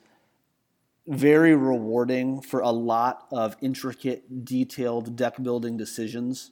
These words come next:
when you're attacking a metagame of, you know, twenty plus different archetypes that you might expect to see, and five of them, you know, are very popular and the good players are playing those.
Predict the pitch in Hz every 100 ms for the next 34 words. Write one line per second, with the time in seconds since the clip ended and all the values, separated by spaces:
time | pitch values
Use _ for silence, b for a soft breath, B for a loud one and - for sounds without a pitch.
0 | _ 131 123 120 110 107 131 113 - 117
1 | 117 113 117 113 110 113 113 117 113 113
2 | 101 107 107 104 - b b b 120 101
3 | 95 - - - 135 127 - 120 117 -
4 | 131 120 120 117 113 - 131 110 - 117
5 | 120 110 110 - - 117 - 113 - 113
6 | 113 113 113 b b b 127 117 110 104
7 | - 120 127 127 117 123 113 117 117 117
8 | 117 110 113 113 120 110 117 113 110 110
9 | 117 120 110 107 - 117 110 104 104 104
10 | 104 104